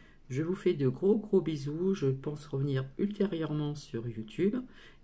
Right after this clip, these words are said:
et je vais voir si je peux partager cette, cette vidéo-là que je fais ici et maintenant,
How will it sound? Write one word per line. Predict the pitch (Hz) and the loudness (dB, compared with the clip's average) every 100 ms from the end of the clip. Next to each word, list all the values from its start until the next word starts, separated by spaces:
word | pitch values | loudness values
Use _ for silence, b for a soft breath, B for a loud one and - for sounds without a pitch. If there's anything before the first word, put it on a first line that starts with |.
| - | 0
et | 131 131 | 2 2
je | 131 | 4
vais | 127 | 4
voir | 120 139 190 | 4 0 0
si | 202 - | -4 -6
je | 139 123 | -2 -2
peux | - 139 160 | -2 -2 -2
partager | 165 135 - 120 131 139 | -4 -10 -6 -4 -2 -4
cette, | - - 107 - 104 95 92 - - | -6 -10 -10 -6 -6 -6 -10 -14 -18
cette | - - - 101 | -18 -12 -8 -6
vidéo-là | 110 160 107 107 151 123 123 - - | -6 -4 -2 -2 -2 -4 -6 -10 -16
que | - | -16
je | - 107 | -12 -12
fais | - 107 107 B B B B - - | -8 -10 -10 B B B B -16 -8
ici | 143 - - 123 | -6 -6 -4 -2
et | 113 | -2
maintenant, | 117 123 - 120 127 135 | -2 -6 -6 -2 -2 -4